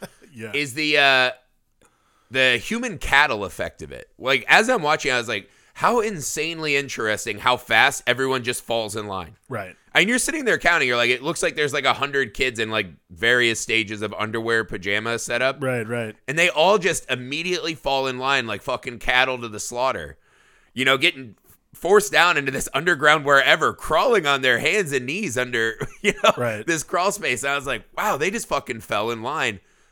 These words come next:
Speaker 2: super fucking fast." And it's a small detail, but it becomes insanely important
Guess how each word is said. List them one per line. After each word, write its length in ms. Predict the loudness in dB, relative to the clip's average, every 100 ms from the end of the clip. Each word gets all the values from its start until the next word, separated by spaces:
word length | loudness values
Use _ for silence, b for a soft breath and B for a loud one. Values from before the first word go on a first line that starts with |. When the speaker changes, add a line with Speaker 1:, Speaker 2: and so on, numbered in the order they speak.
| _
Speaker 2:
super 680 | -12 -8 -4 -4 -2 0
fucking 460 | 2 0 0 -4 -8
fast." 460 | 0 2 2 0 -14 b b b b b -6
And 100 | -4
it's 160 | -4
a 80 | -4
small 360 | -4 2 4 4
detail, 440 | 2 -2 0 0
but 120 | 2 0
it 80 |
becomes 380 | 0 -4 -4 -4
insanely 720 | -8 -8 -6 -2 -2 -4 -4 -4
important 680 | -4 -4 -4 -4 -8 -14